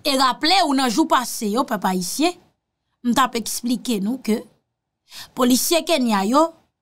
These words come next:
ap pale fransè, yo ap aprann fransè, paske se anglè yo pale. Ou konprann? Kounye a la, pandan yo nan lari a, se kreyòl pale, fransè pa konprann,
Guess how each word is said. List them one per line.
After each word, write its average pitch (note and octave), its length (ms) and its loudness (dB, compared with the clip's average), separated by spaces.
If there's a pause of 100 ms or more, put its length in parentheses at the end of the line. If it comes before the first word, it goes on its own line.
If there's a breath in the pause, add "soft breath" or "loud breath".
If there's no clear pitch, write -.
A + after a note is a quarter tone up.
(100)
ap B3+ 240 -2
pale C4+ 320 2
fransè, F#4+ 480 0 (320)
yo B3+ 100 2
ap C4+ 140 4
aprann D#4+ 400 2
fransè, F4 560 -2
paske B3 240 -2
se C4 100 -6
anglè B3 300 2
yo B3+ 160 4
pale. C4+ 380 4 (680)
Ou G#3 140 -20
konprann? C#4+ 340 -2 (920 loud breath)
Kounye A#3+ 260 0
a A3 80 2
la, A#3 160 4 (400)
pandan B3+ 180 4
yo B3 120 6
nan A#3+ 120 2
lari A3+ 460 2
a, C#4+ 80 2 (180)
se - 320 -10
kreyòl D#4 540 2
pale, D4+ 320 2 (400)
fransè C4+ 440 0
pa C4+ 200 4
konprann, D#4 460 2